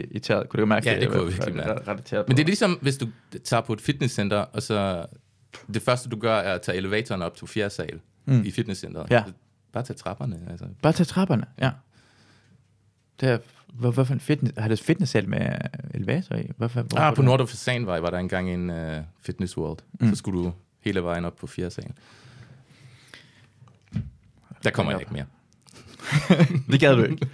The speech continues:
Speaker 1: Det gad du ikke, for det står med elevatoren, skulle du gå
Speaker 2: Ja,
Speaker 1: op, det kan det
Speaker 2: præcis.
Speaker 1: kraftedeme
Speaker 2: Virkelig.
Speaker 1: ikke gøre længere.
Speaker 2: Ja.
Speaker 1: Jeg har t-, jeg har tænkt på en idé, at en, det kunne være en mulighed for den her podcast på et tidspunkt. Hvis vi får nok folk, der er med til det her. Jeg synes, vi skal lave fælles arrangementer.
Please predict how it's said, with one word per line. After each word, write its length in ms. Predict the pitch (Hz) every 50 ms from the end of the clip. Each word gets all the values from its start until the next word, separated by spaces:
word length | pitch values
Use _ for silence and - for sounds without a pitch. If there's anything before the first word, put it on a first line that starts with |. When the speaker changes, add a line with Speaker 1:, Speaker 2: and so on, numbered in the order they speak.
| - - 131 - - _ _ - _ _ - - -
Speaker 1:
Det 80 | 151 143
gad 120 | 147 123
du 60 | 107
ikke, 80 | 104 104
for 80 | - 113
det 100 | 110 110
står 180 | - 139 127 127
med 120 | 120 110
elevatoren, 340 | 104 107 113 120 117 120 107
skulle 160 | - - 110
du 20 | -
gå 140 | - 113 110
Speaker 2:
Ja, 60 | 101 -
Speaker 1:
op, 60 | -
det 80 | 107 101
kan 100 | 104 104
det 40 | 95
Speaker 2:
præcis. 80 | - -
Speaker 1:
kraftedeme 240 | 107 98 107 110
Speaker 2:
Virkelig. 140 | 98 98 98
Speaker 1:
ikke 100 | 92 -
gøre 120 | - - 95
længere. 240 | 92 90 90 87 - -
Speaker 2:
Ja. 60 | - - - - - - - - 131 - - - - 123
Speaker 1:
Jeg 120 | 131 135
har 100 | 151 160
t-, 140 | 156 - -
jeg 60 | 170
har 40 | 143 123
tænkt 160 | 151 143 131
på 60 | 135
en 120 | 117 107 95
idé, 200 | 120 120 123 123 -
at 240 | - 107 - - -
en, 200 | - 113 110 107 - - _ - 113
det 80 | 113
kunne 140 | - 120 104
være 360 | 110 110 113 117 120 - -
en 100 | 120 107
mulighed 420 | 113 117 131 143 135 127 113 98 92
for 160 | - - 104
den 140 | 110 107 107
her 100 | 98 95
podcast 460 | - 104 110 - - - - - -
på 60 | -
et 60 | -
tidspunkt. 400 | - - - - - - - 123
Hvis 160 | 123 110 -
vi 40 | -
får 140 | - - 123
nok 200 | 120 123 131 127
folk, 240 | - 135 127 123 113
der 60 | 110
er 40 | 101
med 160 | 110 120 135
til 140 | 131 123 101
det 80 | 110 101
her. 80 | 95
Jeg 100 | 101 117
synes, 200 | 120 - 156 123
vi 60 | 123 117
skal 100 | 117 113
lave 120 | 110 104
fælles 340 | - - - 143 143 123 -
arrangementer. 440 | 98 92 - - 92 92 90 95